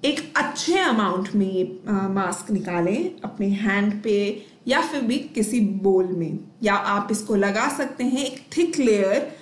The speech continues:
अपने face और neck पे by using your fingers, या फिर आप किसी pack brush से भी इसको लगा सकते हैं। एक thick amount, अ, इस पा-, अ, mud mask का आप अपनी skin के ऊपर अच्छे से लगाएं,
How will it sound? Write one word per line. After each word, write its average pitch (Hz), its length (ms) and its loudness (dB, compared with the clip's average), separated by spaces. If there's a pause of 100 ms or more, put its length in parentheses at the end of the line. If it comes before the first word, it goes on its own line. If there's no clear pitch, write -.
(200)
अपने 233 460 0
face 233 640 0
और 214 120 2
neck 196 400 0
पे - 340 -12 (220)
by 190 100 4
using 202 480 6
your 175 160 0 (140)
fingers, 220 440 2 (360)
या 226 220 4
फिर 277 420 -2
आप 226 400 0 (240)
किसी 240 260 0
pack 240 540 -2
brush 214 280 2
से 202 320 0
भी 214 240 2
इसको 226 400 0
लगा 185 400 0
सकते - 500 -4
हैं। 175 460 -4 (100)
एक 320 380 -2
thick - 260 0 (200)
amount, 233 540 4 (480)
अ, 202 380 2
इस 226 160 -4
पा-, 226 300 2
अ, 208 180 2
mud 202 300 4
mask 202 320 2
का 208 120 0
आप 190 220 0
अपनी 202 200 0
skin 214 380 0
के 208 140 2
ऊपर 185 340 2
अच्छे 196 300 -2
से 220 160 -2
लगाएं, 196 500 0